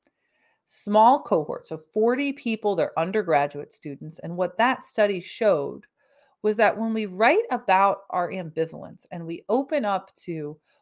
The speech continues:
what are our deeper thoughts and feelings about our ambivalence, it starts to lower the distress relating to ambivalence because we understand it more.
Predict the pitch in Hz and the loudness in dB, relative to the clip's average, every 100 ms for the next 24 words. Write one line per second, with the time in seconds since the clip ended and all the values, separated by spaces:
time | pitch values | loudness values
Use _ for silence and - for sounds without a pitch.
0 | _ 190 262 330 - 240 277 - 175 165 | _ 2 4 4 4 4 4 2 -2 -4
1 | 170 165 156 147 - 143 156 - 170 156 | -10 -10 -10 -8 -4 -2 -2 -8 -16 -16
2 | - 170 156 147 170 - 160 160 - 156 | -12 -10 -8 -10 -16 -14 -14 -6 0 2
3 | 196 240 240 247 254 262 247 269 294 311 | 2 0 -2 -4 -4 -4 -4 -4 -4 -6
4 | 330 330 - - _ _ _ _ _ 214 | -8 -10 -18 -20 _ _ _ _ _ -8
5 | - 311 320 - 320 269 190 196 208 208 | 0 0 0 -6 -6 -4 2 4 4 0
6 | 175 160 151 - - - 165 269 - - | -2 -8 -8 -12 -16 -4 0 0 0 -14
7 | - - 233 214 226 240 226 240 226 240 | -16 -8 -6 -4 -4 -4 -6 -6 -2 -2
8 | 247 240 208 - - 214 214 220 208 - | -2 -6 -10 -16 -14 -10 -8 -6 -8 -10
9 | - 170 175 156 139 - - - | -12 -8 -8 -8 -10 -12 -16 -16